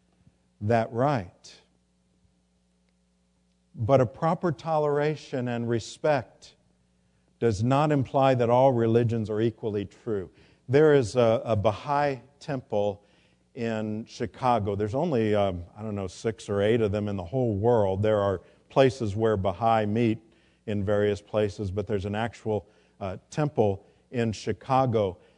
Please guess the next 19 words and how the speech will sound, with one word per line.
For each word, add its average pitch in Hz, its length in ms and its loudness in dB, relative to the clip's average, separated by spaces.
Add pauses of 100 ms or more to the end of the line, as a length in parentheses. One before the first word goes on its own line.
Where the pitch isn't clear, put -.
(180)
And 127 480 -4
in 165 200 -4
that 165 320 -4
temple, 147 400 -2
you 131 160 2
will 131 140 4
find 139 400 -2
the 107 80 -2
symbols 117 880 2
of, 107 420 0 (480)
uh, 107 680 2
many, 156 520 2
many 143 460 4
religions. 117 880 2
There 117 260 2
are 113 140 2
nine 139 480 0
entrances, 110 1080 -6 (1160)
implying 151 960 2